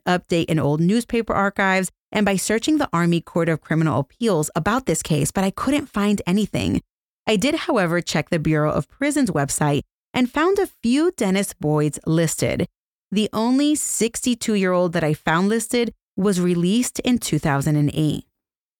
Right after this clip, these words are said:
And while I was searching that case, I did find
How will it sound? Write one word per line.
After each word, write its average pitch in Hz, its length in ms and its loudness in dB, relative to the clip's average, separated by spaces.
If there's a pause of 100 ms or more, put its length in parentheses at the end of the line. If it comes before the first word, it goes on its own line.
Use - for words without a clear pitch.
(120)
And 202 160 0
while 185 160 2
I 190 80 2
was 185 160 0
searching 180 340 0
that 143 200 0
case, 185 340 0 (360)
I 208 140 2
did 247 320 0
find 214 440 -2